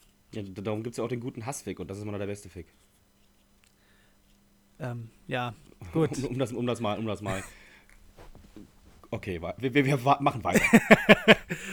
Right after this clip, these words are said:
Speaker 2: Das war auf jeden Fall unser, ähm, fragwürdigster Einstieg bisher. Aber schön. Willkommen in der Waschbärschanze, Benni. Geht's dir gut?
Speaker 1: Mir geht's gut. Wie geht's dir? Was, was gibt's Neues aus der Freddy-Lore?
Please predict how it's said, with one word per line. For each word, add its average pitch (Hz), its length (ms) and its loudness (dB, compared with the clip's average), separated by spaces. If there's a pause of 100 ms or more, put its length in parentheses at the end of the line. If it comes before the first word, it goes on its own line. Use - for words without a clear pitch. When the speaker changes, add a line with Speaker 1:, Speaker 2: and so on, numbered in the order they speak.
(300)
Speaker 2:
Das 156 340 -2
war 170 220 8
auf 156 80 0
jeden 175 160 4
Fall 165 300 4
unser, 160 520 2
ähm, 147 480 -6 (600)
fragwürdigster 160 760 2
Einstieg 156 440 0
bisher. 143 420 -4 (640)
Aber 196 300 2
schön. 123 400 -6 (580)
Willkommen 220 340 2
in 220 60 4
der 208 80 4
Waschbärschanze, 127 600 -4
Benni. 117 280 -14 (500)
Geht's 147 200 -6
dir 165 80 -2
gut? 147 340 0
Speaker 1:
Mir 135 120 0
geht's 143 200 -4
gut. 113 180 -4
Wie 120 80 -4
geht's 135 180 -8
dir? 120 140 -4
Was, 104 120 -8
was 120 120 -8
gibt's - 180 -8
Neues 139 240 -2
aus 123 140 -6
der 123 100 -6
Freddy-Lore? 95 540 -4